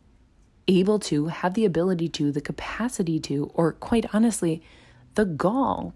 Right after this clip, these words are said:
to tell somebody that what they see, live, feel, know to be true is not as impactful as it is for somebody else to have a polar opposite situation.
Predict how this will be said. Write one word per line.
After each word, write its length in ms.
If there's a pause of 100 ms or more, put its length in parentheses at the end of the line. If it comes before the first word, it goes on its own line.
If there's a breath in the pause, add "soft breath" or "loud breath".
to 140
tell 760
somebody 520 (500 soft breath)
that 180
what 280
they 500 (1000)
see, 680
live, 600
feel, 580
know 420
to 140
be 160
true 420 (920 soft breath)
is 180
not 300
as 120
impactful 640
as 100
it 120
is 300
for 220
somebody 400
else 200
to 100
have 220
a 80
polar 500
opposite 480
situation. 720